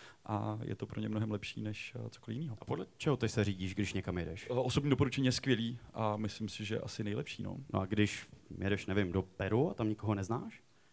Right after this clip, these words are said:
Speaker 1: Já někoho v Peru najdu.
Speaker 2: Jo? Jo?
Speaker 1: <laughs>
Speaker 2: Jako dí-, díky, ale to je díky tvé síti kontaktů a díky tomu, že
Speaker 1: Asi,
Speaker 2: máš jako
Speaker 1: a tak se
Speaker 2: followery
Speaker 1: zeptá, jako
Speaker 2: z celého
Speaker 1: to,
Speaker 2: světa.
Speaker 1: tak, nebát se, no, zeptat se, podívat se.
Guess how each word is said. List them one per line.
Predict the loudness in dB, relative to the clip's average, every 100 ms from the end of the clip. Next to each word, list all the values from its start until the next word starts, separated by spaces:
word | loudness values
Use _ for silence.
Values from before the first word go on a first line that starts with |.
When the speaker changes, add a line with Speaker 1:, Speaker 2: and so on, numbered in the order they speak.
| _ -20 -20 -20 -20 -4
Speaker 1:
Já | 2 4 2
někoho | 2 0
v | 2
Peru | 2 2
najdu. | 0 -2 -2 -2 6
Speaker 2:
Jo? | 10 10 10 8
Jo? | 8 8
Speaker 1:
<laughs> |
Speaker 2:
Jako | 8 10
dí-, | 10 10
díky, | 8 8 8
ale | 8 8
to | 6
je | 4
díky | 4 -2 -4 -6 0
tvé | 4 4
síti | 4 -2 0
kontaktů | 4 6 4 4 6 6
a |
díky | 6 4
tomu, | 4 6
že |
Speaker 1:
Asi, | 8
Speaker 2:
máš | 8
jako | 10 10
Speaker 1:
a |
tak | 10
se | 10
Speaker 2:
followery | 12 10
Speaker 1:
zeptá, | 8 6
jako | 6 6
Speaker 2:
z | 2
celého | 2 4
Speaker 1:
to, | 4
Speaker 2:
světa. | 4 4
Speaker 1:
tak, | 2 -2 -2 -6 -8 -12 -14 -18 -18 -14 -10 -6 -2
nebát | 4 4 4 2
se, | -2 -2
no, | -2 -4
zeptat | -2 -2 -2 -4
se, | -2 -2 -4 -6
podívat | -4 -2 -2 -2
se. | -2 -4